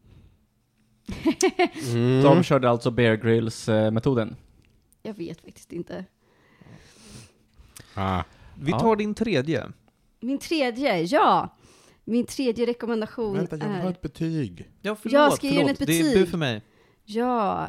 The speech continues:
Speaker 3: ehm, vad ska jag ge den här? En, en, en stark åtta,
Speaker 1: Mm.
Speaker 3: kanske.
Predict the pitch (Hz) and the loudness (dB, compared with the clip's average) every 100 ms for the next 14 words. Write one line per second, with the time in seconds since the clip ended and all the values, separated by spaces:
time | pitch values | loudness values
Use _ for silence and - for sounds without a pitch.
0 | - 208 202 185 175 170 165 160 185 - | -8 -6 -2 -2 -2 -2 -2 -2 -4 -8
1 | 208 208 196 185 208 214 175 160 - 196 | -6 -4 -2 -2 -2 -4 -4 -8 -8 -4
2 | 190 185 180 170 175 _ _ _ _ _ | -2 0 -2 -4 -6 _ _ _ _ _
3 | _ _ _ _ - 180 180 175 170 - | _ _ _ _ -12 -6 -4 -4 -6 -10
4 | - - - 175 - 214 202 - - - | -14 -18 -14 -14 -6 -4 -4 -8 -20 -20
5 | _ _ _ _ _ - - - 180 160 | _ _ _ _ _ -14 -12 -6 -6 -6
6 | _ _ - 113 269 - - | _ _ -10 -8 -8 -10 -16